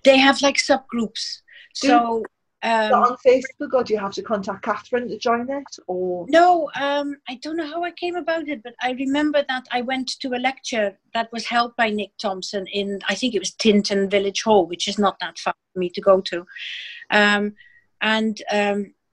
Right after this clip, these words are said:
Speaker 1: I befriended one of the ladies who runs the Somerset group, and that's, that's how I got into it. When I'm, oh, okay, as the crow flies, I, you know, I'm very close to Somerset, but
Speaker 2: Uh-huh.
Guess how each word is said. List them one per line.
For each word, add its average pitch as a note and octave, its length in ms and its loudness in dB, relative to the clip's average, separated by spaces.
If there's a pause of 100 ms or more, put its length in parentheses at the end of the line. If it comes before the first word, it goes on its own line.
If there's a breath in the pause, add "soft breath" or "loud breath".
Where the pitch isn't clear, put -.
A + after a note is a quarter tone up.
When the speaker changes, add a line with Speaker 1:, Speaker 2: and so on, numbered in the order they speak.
Speaker 1:
I A3 120 2
befriended B3 640 0
one A#3+ 160 0
of G#3+ 80 -4
the A3+ 80 -2
ladies A3 340 0
who A3 140 0
runs A3+ 340 0
the G#3+ 60 -12
Somerset A#3 560 0
group, F#3 240 0
and G3 120 0
that's, G#3 280 0
that's A3+ 200 2
how G#3+ 200 2
I G#3 100 6
got G#3 220 2
into A#3 280 -4
it. D#3+ 140 -8
When G3+ 240 -2 (100)
I'm, G#3 200 2 (160)
oh, G3 120 2 (100)
okay, D#3 300 -10
as F#3+ 120 -6
the G3 80 -2
crow G#3 260 4
flies, E3 340 -6 (140)
I, F3 180 0
you F#3 160 -8
know, E3+ 360 -4
I'm F3+ 240 -2
very F3+ 220 4
close G#3+ 280 -2
to - 120 -8
Somerset, E3 520 -4
but F3+ 140 2 (200 loud breath)
Speaker 2:
Uh-huh. F#3 120 -8